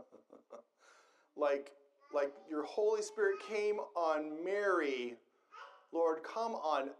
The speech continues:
us and change us inside to make room in our heart for you, our King.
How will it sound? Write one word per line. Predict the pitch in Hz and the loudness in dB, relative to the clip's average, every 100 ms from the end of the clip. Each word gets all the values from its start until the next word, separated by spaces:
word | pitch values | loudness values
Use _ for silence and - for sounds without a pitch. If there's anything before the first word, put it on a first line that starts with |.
| - | -2
us | 135 135 127 - - - - - _ _ _ _ _ _ _ _ - 466 440 - _ _ _ _ _ _ | 4 4 4 0 -8 -10 -12 -18 _ _ _ _ _ _ _ _ -20 -20 -20 -20 _ _ _ _ _ _
and | 151 143 | -6 -6
change | - - 139 170 220 185 165 - | -6 -8 -6 -4 -2 -4 -6 0
us | 123 120 - - - - _ _ | 0 0 -6 -8 -10 -14 _ _
inside | 151 135 123 - 117 107 101 101 _ _ _ _ _ _ _ _ _ _ | -6 -6 -6 -6 -6 -6 -10 -16 _ _ _ _ _ _ _ _ _ _
to | - - 143 135 143 147 | -12 -4 -4 -4 -6 -4
make | 165 262 294 339 | 0 0 -2 -2
room | 320 285 113 107 - - | -2 0 -2 -8 -14 -2
in | 147 | 0
our | 139 120 | 2 2
heart | - - 107 98 - - | -2 -4 -2 -2 -8 -4
for | 175 170 | 0 0
you, | 147 147 185 202 160 - - - - - | 0 -4 -2 0 0 -2 -8 -10 -10 -2
our | 131 127 - - | -2 -2 -6 -6
King. | 139 143 127 | -2 -2 -4